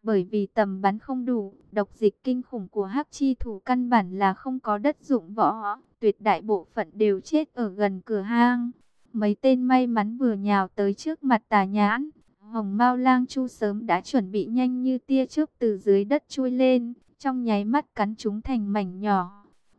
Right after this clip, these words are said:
Giết hại, không hề lo lắng giết hại. Tại đại quân Hồng Mao Lang Chu ngăn cản,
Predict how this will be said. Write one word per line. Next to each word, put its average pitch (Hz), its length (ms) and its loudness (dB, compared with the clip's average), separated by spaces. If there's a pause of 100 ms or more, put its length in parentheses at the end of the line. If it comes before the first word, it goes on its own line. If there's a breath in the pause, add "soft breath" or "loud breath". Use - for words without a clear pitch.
Giết 302 260 -2
hại, 226 320 0 (360)
không 254 260 -6
hề 220 240 4
lo 247 240 4
lắng 220 320 -2
giết 302 180 -2
hại. 226 320 0 (580)
Tại 208 160 2
đại 196 260 0
quân 254 220 0
Hồng 214 300 -4
Mao 247 200 4
Lang 254 300 4
Chu 254 180 -4
ngăn 254 260 0
cản, 214 320 2